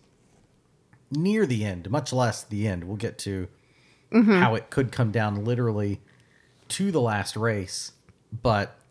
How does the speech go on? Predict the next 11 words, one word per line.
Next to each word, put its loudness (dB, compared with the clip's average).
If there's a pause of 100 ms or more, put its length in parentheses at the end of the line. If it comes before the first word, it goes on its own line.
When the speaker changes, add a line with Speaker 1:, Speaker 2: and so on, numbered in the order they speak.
(100)
Speaker 2:
We're 0
at 2
the 2
point 2
where 2
every 2
point 0
matters. -4 (320)
Speaker 1:
Yeah. 0 (760)
Speaker 2:
Every 2
point -2